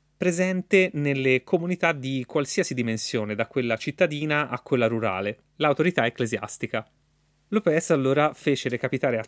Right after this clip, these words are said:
tutti i curati del territorio una lettera in cui si comunicavano le intenzioni del re e le istruzioni da seguire per poterla soddisfare.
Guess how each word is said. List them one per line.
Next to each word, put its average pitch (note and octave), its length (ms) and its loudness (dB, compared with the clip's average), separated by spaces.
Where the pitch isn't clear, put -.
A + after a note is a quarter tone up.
tutti - 320 -4
i B2+ 100 -2
curati B2 460 0
del A#2 160 -2
territorio C#3+ 960 4
una A3+ 180 2
lettera F3+ 520 0
in A3+ 120 2
cui D3 220 0
si - 180 -4
comunicavano C#3 640 -2
le A#2+ 120 0
intenzioni B2 460 -2
del A#2 140 0
re A2 280 -6
e F#3 120 4
le D#3 80 0
istruzioni F3 440 0
da C3+ 100 2
seguire D3+ 320 2
per C3+ 140 -2
poterla G#2+ 320 -4
soddisfare. A2+ 720 0